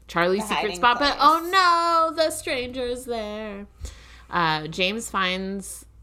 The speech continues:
Speaker 1: the man holding Zoe at gunpoint and promises to, and the man promises to let her go when the night is over. Mary comes up from behind, um,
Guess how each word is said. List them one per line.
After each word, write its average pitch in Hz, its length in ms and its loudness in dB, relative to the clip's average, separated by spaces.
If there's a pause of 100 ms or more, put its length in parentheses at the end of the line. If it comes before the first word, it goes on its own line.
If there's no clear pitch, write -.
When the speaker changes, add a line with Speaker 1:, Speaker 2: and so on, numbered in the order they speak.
(460)
Speaker 1:
the 190 140 -4
man 170 260 -2
holding 180 480 -2
Zoe 170 440 -2
at - 80 -12
gunpoint 156 520 -8
and 160 100 -8
promises 175 840 -4
to, 156 720 -4
and 180 140 -4
the 175 60 0
man 170 220 -2
promises 180 480 -6
to 175 100 -8
let 165 160 -4
her 165 140 -6
go 160 200 -4
when 156 140 -8
the 151 80 -10
night 147 240 -10
is 160 160 -12
over. - 460 -12 (600)
Mary 196 320 0
comes 202 260 -6
up - 180 -4
from 180 380 -4
behind, 180 800 -4 (320)
um, 160 480 -8